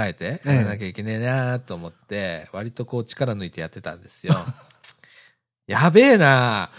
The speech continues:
Speaker 1: ほんと二月って、
Speaker 2: うん。
Speaker 1: 僕なんかワープした感じ。<laughs> まだだって一月みたいな気分だもん。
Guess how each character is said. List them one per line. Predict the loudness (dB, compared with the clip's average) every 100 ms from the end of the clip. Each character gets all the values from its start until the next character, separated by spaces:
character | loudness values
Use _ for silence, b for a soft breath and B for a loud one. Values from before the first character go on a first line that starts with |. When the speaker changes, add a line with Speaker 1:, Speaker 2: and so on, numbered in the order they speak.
| b
Speaker 1:
ほ | 4 10 10
ん | 8
と | 2 2
二 | 4 4
月 | 6 6 4 -10
っ | _ 2
て、 | 6 6 4 2
Speaker 2:
う | 6
ん。 | 6 4 0 -8 _ _ _ _ _ 0
Speaker 1:
僕 | 4 6
な | 4
ん |
か | 6
ワ | 8 8
ー |
プ | 6 0
し |
た | 0
感 | 8 8 8
じ。 | 8 10 10
<laughs> | 12 12 10 8 6 6 4 4 2 6
ま | 10 10
だ | 10
だ | 8
っ | 4
て | 4
一 | 4 4 4
月 | 4 4 -2
み | 0
た | 2
い | 2
な |
気 | 0 -2
分 | 0 -2
だ | -2
も | -4
ん。 | -8